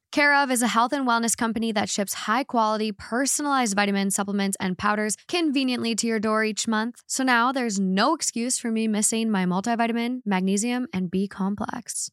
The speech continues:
And if you want to get real tech savvy with it, Care of even has an app that helps you track how you're feeling.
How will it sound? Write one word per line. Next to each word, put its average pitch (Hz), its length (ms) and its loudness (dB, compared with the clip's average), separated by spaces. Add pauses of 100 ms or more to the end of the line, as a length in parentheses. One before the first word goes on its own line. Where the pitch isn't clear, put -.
(140)
And 190 80 -2
if 196 40 -2
you 220 60 0
want 233 140 2
to 220 40 0
get 185 140 2
real 214 220 2
tech 285 260 0
savvy 277 320 2
with 269 160 0
it, 277 160 -2 (100)
Care 294 220 2
of 415 80 0
even 392 200 2
has 262 200 2
an 220 80 0
app - 280 2
that - 180 -2
helps 247 420 -4
you 277 80 0
track 214 320 0
how 208 300 2
you're 202 160 2
feeling. 180 640 -2